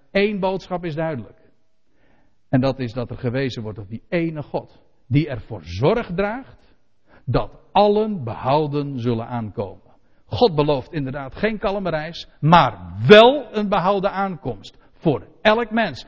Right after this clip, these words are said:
Niet alleen maar voor die gelovige vrienden van Paulus hoor. Voor Aristarchus en Lucas. Nee, al die tweehonderdzesenzeventig man. Die stuurman allemaal. Uiteindelijk zullen ze behouden aankomen.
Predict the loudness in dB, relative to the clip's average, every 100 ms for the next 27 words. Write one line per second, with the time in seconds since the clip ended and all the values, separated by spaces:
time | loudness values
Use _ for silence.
0 | -4 4 4 4 2 4 4 4 0 2
1 | 2 2 0 2 4 4 2 0 0 -2
2 | -2 0 -2 0 0 0 -4 -4 -6 -10
3 | -20 _ _ -2 0 0 -4 -2 0 0
4 | -2 -4 -2 -2 -2 0 -2 -4 -14 -20
5 | _ -4 4 4 4 -2 8 8 10 6
6 | 8 8 8 6 4 4 4 2 4 4
7 | 4 6 4 4 -8 -20 -8 -4 0 4
8 | 4 4 2 4 8 10 10 8 4 2
9 | 2 6 6 4 2 2 0 0 0 0
10 | 2 4 6 6 2 0 -2 -4 -8